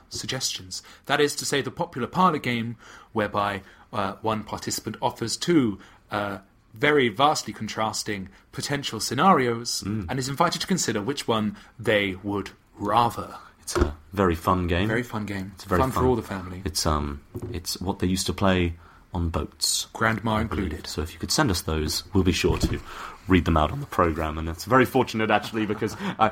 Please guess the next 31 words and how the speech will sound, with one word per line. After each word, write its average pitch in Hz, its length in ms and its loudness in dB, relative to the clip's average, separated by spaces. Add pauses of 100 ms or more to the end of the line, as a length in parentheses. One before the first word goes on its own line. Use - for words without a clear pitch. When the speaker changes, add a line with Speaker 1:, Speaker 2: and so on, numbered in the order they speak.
(560)
Speaker 2:
I, 113 140 2
actually, 104 300 -4 (160)
I'm 101 100 -4
just 147 160 -8
gonna 113 220 -4 (480)
take 180 160 0
it 131 80 -2
back 104 200 4
to 95 160 -2
Paddy 101 260 -2
Jervis, 85 340 -2
who 95 100 2
I 90 60 2
believe, 107 440 0 (140)
and 98 60 -4
he's 92 140 -4
a - 20 -6
very 131 160 2
excitable 87 420 0
listener, 85 400 -4
he's 95 200 -2
got - 180 -2
one 95 140 -2
for 82 240 -4
us - 180 -8 (160)
right - 240 -6
now. 80 260 -4
Speaker 1:
Ooh. 98 40 -14
Speaker 2:
Paddy, 92 340 0
coming 87 240 -4
up. - 160 -14